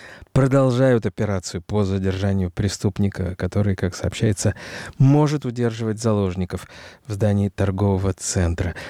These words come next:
Очевидцы с места событий сообщают в репортажах, которые передаются по разным международным каналам, что речь идет об очень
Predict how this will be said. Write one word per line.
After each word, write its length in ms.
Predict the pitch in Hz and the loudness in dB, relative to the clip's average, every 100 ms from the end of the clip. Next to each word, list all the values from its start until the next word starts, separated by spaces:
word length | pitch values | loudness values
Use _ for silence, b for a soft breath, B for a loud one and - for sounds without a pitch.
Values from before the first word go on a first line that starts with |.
| B | B
Очевидцы 680 | - 120 151 139 131 - 123 | -2 0 2 2 0 -2 -2
с 140 | - | 2
места 320 | 120 107 - 101 | 2 2 -2 -6
событий 800 | - 104 107 101 - 101 87 - - - _ B B B B B B | -2 -2 0 0 0 -4 -4 -8 -16 -18 _ B B B B B B
сообщают 800 | - - 107 - - 117 110 101 - B B B B B B B _ _ - | -2 0 0 -2 2 4 4 2 -4 B B B B B B B _ _ -2
в 120 | 113 | 0
репортажах, 720 | 110 - 113 - 113 98 - | 0 -2 -2 0 0 0 -4
которые 320 | - 95 90 | -8 -6 -6
передаются 580 | 87 95 92 87 92 - | -4 -4 -2 0 -2 -2
по 160 | - 98 | -2 0
разным 300 | 95 92 92 | 2 2 2
международным 600 | 92 98 101 101 101 95 B B B B _ | 0 2 2 2 2 0 B B B B _
каналам, 540 | 98 98 95 92 90 | 0 2 2 2 0
что 400 | 85 - - 101 - - | -2 -4 0 0 -2 -2
речь 280 | 117 113 123 | 0 2 2
идет 200 | 110 - | 0 0
об 200 | 113 110 _ | -4 -4 _
очень 360 | 127 113 117 | -2 0 0